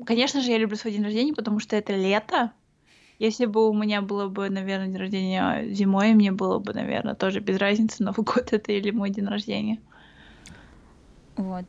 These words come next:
Speaker 2: А, считается, что с-,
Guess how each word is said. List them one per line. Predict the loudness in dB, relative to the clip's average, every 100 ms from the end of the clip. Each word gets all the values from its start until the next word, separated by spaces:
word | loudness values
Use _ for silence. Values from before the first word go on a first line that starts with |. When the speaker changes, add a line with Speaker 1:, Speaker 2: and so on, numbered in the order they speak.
| -4
Speaker 2:
А, | -2 0 -2 -4
считается, | -6 -4 0 0 0 -4
что | -6 -4 0 2 2 0 -2 -6 -14 _ _ -20 _ -20 -20 -20 -20 -14
с-, | -14 -14